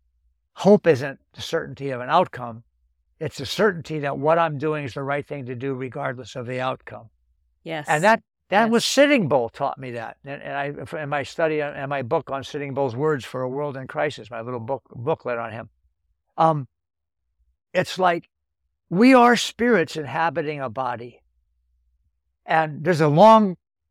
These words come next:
Speaker 1: picture here. And, I mean, we don't understand reincarnation. Nobody knows the details th-, that I know of. But the research shows that somehow all creatures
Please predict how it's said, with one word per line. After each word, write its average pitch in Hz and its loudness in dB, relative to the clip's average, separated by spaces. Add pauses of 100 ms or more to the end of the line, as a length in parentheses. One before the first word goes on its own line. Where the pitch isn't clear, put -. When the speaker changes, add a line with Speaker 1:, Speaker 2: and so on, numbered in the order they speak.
(280)
Speaker 1:
picture 151 -2
here. 104 -14
And, 135 -14
I 139 -12
mean, 151 -10
we 180 2
don't 214 6
understand 196 2
reincarnation. 165 -2
Nobody 160 -4
knows 143 -4
the 131 -8
details 143 -2
th-, 135 -16 (120)
that 139 -4
I 180 2
know 127 -6
of. 147 -4 (480)
But 151 2 (120)
the 151 -4
research 175 -2
shows 160 0
that 147 -4 (120)
somehow 160 0 (1300)
all 202 10
creatures - -4